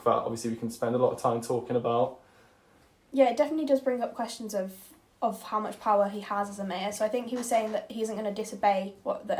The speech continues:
Speaker 2: the government do decide. Um, but it is good, in my opinion, that he's kind of fighting back against what the Tories are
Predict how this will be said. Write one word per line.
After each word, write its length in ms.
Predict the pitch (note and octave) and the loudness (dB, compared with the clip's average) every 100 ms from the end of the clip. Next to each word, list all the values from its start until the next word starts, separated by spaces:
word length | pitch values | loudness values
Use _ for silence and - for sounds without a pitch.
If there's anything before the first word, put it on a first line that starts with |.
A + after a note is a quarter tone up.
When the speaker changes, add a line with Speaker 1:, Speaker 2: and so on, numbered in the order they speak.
| G3+ | -2
Speaker 2:
the 80 | G3 G3 | -4 -4
government 280 | G3+ G3+ - | -4 -4 -2
do 160 | G#3 | -2
decide. 420 | G3+ G3 F#3 F3+ - - - - - | -2 -2 0 0 -2 -10 -18 -20 -4
Um, 220 | - G#3 G#3 | 4 4 4
but 100 | A3+ | -2
it 100 | B3+ | 2
is 80 | B3 - - - - - - - | 2 0 -16 -20 -20 -20 -10 6
good, 220 | C#4 C4 | 6 6
in 80 | A#3 | 2
my 160 | A#3 | 4
opinion, 460 | A#3 A#3 B3 C4 B3+ | 4 2 0 0 4
that 240 | A3+ G3+ | 4 4
he's 180 | G#3+ G3+ | 0 -4
kind 220 | - G#3 | -6 -6
of 40 | G3+ | 0
fighting 360 | G#3 G#3 G#3 | 2 2 -4
back 320 | G3 G3+ G3+ | -2 -2 -2
against 340 | G3+ G3 F#3+ - | -6 -6 -6 -12
what 80 | - | -12
the 80 | |
Tories 340 | G3 G3+ F#3+ F#3+ | -6 -4 -4 -4
are 340 | G3 F#3 F3+ | -2 0 0